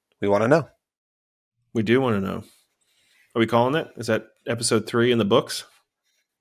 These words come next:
Speaker 1: Um, I, I'd say that's episode three, but, uh, I do wanna, uh, again, I wanna thank Susan for being our very first
Speaker 2: Yeah.
Speaker 1: hogaholic to
Speaker 2: Hogaholic.
Speaker 1: email us. So, so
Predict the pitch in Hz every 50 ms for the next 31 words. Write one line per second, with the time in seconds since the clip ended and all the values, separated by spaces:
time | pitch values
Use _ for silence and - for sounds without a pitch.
0 | _ _ _ _ _ _ _ _ _ - - - _ - - - - _ _ -
1 | 120 127 127 131 135 135 135 131 135 135 135 131 - _ _ _ _ _ _ _
2 | _ _ _ _ _ _ _ - - 113 120 123 123 123 131 131 - - - -
3 | - 104 110 120 123 127 123 - - 123 123 120 117 110 - 135 120 - 127 -
4 | - 131 123 117 - 131 135 113 104 - 107 110 107 - 117 110 110 107 - 120
5 | 117 110 117 120 123 123 123 123 120 117 110 - - 117 113 113 107 - 107 101
6 | 104 107 107 107 104 104 104 104 101 101 - - 107 101 101 - - - 110 104
7 | 95 98 104 101 98 98 104 104 - _ - - - 107 101 98 92 - 110 104
8 | 104 101 101 101 - - 98 101 98 98 95 - - - - - - _ _ _
9 | 107 107 104 117 127 143 165 170 165 - - - 135 135 123 104 101 - - -
10 | - - - - - - _ _ _ _ _ _ - - 123 123 123 120 - 101
11 | - 120 117 110 98 95 92 90 - - - _ _ _ _ _ - - 120 107
12 | 101 101 101 104 107 107 107 92 82 87 90 82 - - - - 104 78 71 -
13 | - _ _ - _ - - - 117 110 104 104